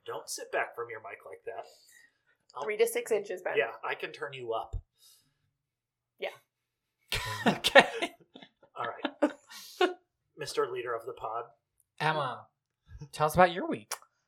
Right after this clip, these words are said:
Speaker 2: My week. Let's see. Um, I went to Baltimore to see my sister. Shout out Addie.
Speaker 3: Ew.
Speaker 2: Wow.
Speaker 1: Fun.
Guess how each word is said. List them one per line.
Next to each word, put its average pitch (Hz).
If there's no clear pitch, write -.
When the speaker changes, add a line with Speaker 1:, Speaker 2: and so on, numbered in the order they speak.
Speaker 2:
My 196
week. -
Let's 302
see. -
Um, 190
I 185
went 185
to 185
Baltimore 208
to 330
see 220
my 226
sister. 185
Shout -
out -
Addie. 185
Speaker 3:
Ew. 139
Speaker 2:
Wow. 143
Speaker 1:
Fun. 110